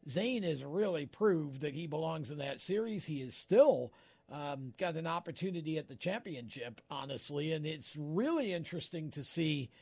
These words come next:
uh, how well he's done, but he's gonna be back for a second season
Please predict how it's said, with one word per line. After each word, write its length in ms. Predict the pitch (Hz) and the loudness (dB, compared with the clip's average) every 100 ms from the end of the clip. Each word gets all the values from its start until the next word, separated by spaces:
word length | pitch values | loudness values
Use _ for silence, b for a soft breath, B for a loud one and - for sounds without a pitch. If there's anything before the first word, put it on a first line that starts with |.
| B B B | B B B
uh, 280 | - 151 147 | -6 -2 -2
how 180 | - 180 | 0 2
well 260 | 170 175 156 | 4 4 2
he's 240 | 143 110 | 0 0
done, 320 | 165 233 147 | 2 2 0
but 140 | 131 131 | -4 -4
he's 200 | 170 139 | -6 -6
gonna 140 | 185 | -4
be 100 | 160 | -2
back 340 | 135 160 156 | 0 0 0
for 280 | - 175 156 | -4 -2 0
a 120 | 147 | -2
second 640 | 131 - 226 208 190 180 147 | -4 -2 0 0 -4 -4 -2
season 680 | - 254 233 151 131 127 | -2 0 0 0 -4 -6